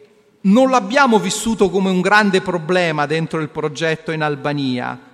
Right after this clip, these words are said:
ma la questione sicurezza sta diventando un problema sia per il servizio civile all'estero e sembra in questo momento sui ragionamenti che si stanno facendo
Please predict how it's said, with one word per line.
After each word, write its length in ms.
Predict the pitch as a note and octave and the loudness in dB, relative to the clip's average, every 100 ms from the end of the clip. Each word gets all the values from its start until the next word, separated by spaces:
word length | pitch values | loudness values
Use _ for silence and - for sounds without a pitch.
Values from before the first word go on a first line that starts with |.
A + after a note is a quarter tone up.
| - | -6
ma 600 | F#3 C4 A3 E3 - - | 0 2 2 0 -8 -8
la 180 | F#3 G3+ | -2 0
questione 520 | A#3 A3+ - D4+ D4 | 0 -6 -6 -4 -2
sicurezza 1040 | - A3 G3 G#3+ C#3+ A#2 - D3 C#3+ - _ | -2 -6 -6 -4 -4 -6 -10 -8 -8 -10 _
sta 340 | - - C4 | -12 0 2
diventando 880 | F3+ F3+ A#3 A3+ - D#3+ D3+ C#3+ D#3 - | 2 0 0 0 0 0 0 -2 -2 -2
un 260 | D4+ D4 | -2 -2
problema 920 | - F#3+ D3+ C#3+ D3+ C3 E3+ A#3 - _ _ _ | -2 -4 -4 -4 -4 -4 -4 -6 -10 _ _ _
sia 460 | - - C#4+ A#3 D3+ | -12 -6 -2 0 0
per 480 | F#3+ F#3+ E3 D3 - | 0 2 0 -2 -8
il 100 | F3 | -8
servizio 540 | - F#3+ F3+ A#3+ - | -2 -2 -2 -4 -4
civile 1040 | F#3 - F3 A3 F#3+ D#3 C#3 B2+ - - _ | -6 -6 -4 -4 -2 -2 -2 -4 -10 -20 _
all'estero 1300 | - D#3 E3+ F3 E3+ - D3+ G3 B3 - - _ _ _ | -2 0 0 -2 -4 -6 -4 -4 -6 -12 -20 _ _ _
e 380 | D#4+ C#4+ - - | -4 -4 -4 -10
sembra 500 | - C#4+ C#4+ A3 F#3+ | -6 -2 0 2 2
in 100 | F3+ | 0
questo 320 | G3+ A3 A3 | -2 -2 -2
momento 480 | A3 A3 F#3 E3+ F3 | -2 0 -2 -4 -4
sui 180 | E3 B3+ | -4 -2
ragionamenti 680 | G#3+ E3+ A3+ B3 G#3+ G#3+ A3+ | -2 0 -2 0 -2 -2 -6
che 120 | A3 | -6
si 140 | A3+ | -6
stanno 300 | G#3 G#3+ G#3+ | -6 -4 -2
facendo 580 | G#3+ A#3 E3 D3+ D3 D3+ | -4 -4 -4 -4 -4 -8